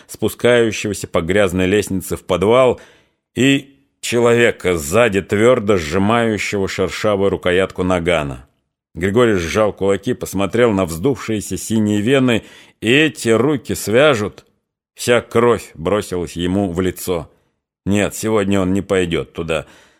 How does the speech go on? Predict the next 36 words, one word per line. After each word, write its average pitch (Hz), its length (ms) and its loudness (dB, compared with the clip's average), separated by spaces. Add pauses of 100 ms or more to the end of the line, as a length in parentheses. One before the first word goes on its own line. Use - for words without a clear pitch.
Завтра, 120 720 0 (340)
пожалуйста, 113 640 0
а 107 40 0
сегодня 113 400 0
он 101 120 0
сходит - 380 -2
в - 100 -18
хутор, 127 460 -2 (400)
проживёт 131 540 2
этот 101 280 -4
день 107 240 0
с 80 40 -6
детьми, 110 520 0 (260)
увидит 123 480 0
Аксинью 131 600 2 (360)
и 127 120 2
утром 147 360 4
вернётся 107 600 2
в 95 40 0
Вешенскую. 85 800 -2 (540)
Чёрт 165 340 2
с - 100 -8
ней, 110 200 2
с - 100 -6
ногой, 110 380 2
которая 98 360 0
побаливает 87 640 0
при 87 100 -4
ходьбе. 87 520 -2 (500)
Он 113 120 -2
только 127 260 0
на 123 80 2
один 120 260 2
день 107 260 0
сходит 90 400 -2
домой 113 460 2